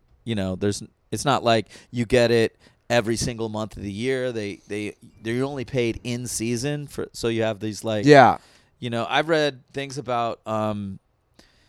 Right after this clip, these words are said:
Speaker 1: guys getting a four hundred thousand dollar check every two weeks or whatever, and they get so much pressure from the family and be like, "All right, uh, this week's check goes to mom,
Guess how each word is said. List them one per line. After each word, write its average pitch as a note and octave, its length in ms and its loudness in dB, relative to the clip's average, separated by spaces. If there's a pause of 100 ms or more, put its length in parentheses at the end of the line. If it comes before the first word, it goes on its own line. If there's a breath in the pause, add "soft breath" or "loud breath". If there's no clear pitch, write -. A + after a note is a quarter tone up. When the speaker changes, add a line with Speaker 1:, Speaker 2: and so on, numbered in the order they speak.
(260)
Speaker 1:
guys A#2+ 520 2
getting A#2 680 -2
a G2+ 380 0
four B2 240 -2
hundred A2+ 300 -4
thousand A2+ 380 -4
dollar G#2+ 380 -4
check A2 380 -4
every G#2+ 500 -6
two A#2 220 -6
weeks A2 340 -6
or A2+ 60 -4
whatever, A2 540 -2
and G#2 200 -8
they F2+ 120 -10
get G2+ 240 -14
so C3 160 2
much A#2+ 200 -6
pressure A#2 460 -6 (340 soft breath)
from A2+ 160 -12
the A2 80 -6
family A2+ 460 -4
and A2+ 80 -6
be A2 100 0
like, G#2+ 220 -2
"All A#2+ 60 0
right, A#2 280 0
uh, A2+ 420 0
this A#2+ 220 -2
week's C3 200 -4
check A#2+ 200 -2
goes A#2+ 200 -6
to B2 60 -8
mom, G#2 380 -8